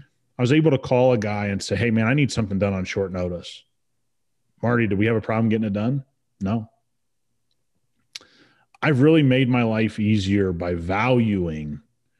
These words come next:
and respecting the people that help me out in business.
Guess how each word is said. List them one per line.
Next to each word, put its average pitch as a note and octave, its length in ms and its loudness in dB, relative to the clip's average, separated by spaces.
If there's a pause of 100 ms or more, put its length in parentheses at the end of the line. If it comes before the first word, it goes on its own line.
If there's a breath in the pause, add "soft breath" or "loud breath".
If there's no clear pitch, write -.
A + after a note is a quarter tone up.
(480)
and G#2+ 160 0
respecting A2+ 640 -2
the G2+ 80 -2
people F#2+ 380 0
that F#2+ 100 -2
help F2+ 260 -2
me F2+ 160 -4
out E2+ 160 -4
in D#2+ 120 -6
business. F2+ 600 -6